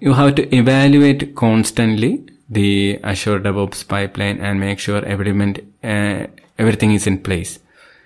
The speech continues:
Uh, regarding this, uh, I want to mention some of the, uh, other tips also, like when you, uh, provide access to pa-, the users in Azure DevOps, you ca-, if your organization use the Active Directory or A D,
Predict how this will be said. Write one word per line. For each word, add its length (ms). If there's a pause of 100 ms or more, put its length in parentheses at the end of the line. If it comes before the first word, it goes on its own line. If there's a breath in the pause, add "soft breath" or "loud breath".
(1600 soft breath)
Uh, 300
regarding 340
this, 240
uh, 80
I 240
want 280
to 80
mention 440
some 240
of 300
the, 100
uh, 600 (100)
other 180
tips 340
also, 360
like 440 (120)
when 200
you, 460 (540 loud breath)
uh, 320
provide 400
access 480
to 300
pa-, 340
the 120
users 540
in 100
Azure 320
DevOps, 440
you 100
ca-, 180
if 220
your 300
organization 800
use 320
the 200
Active 380
Directory 500
or 180
A 200
D, 260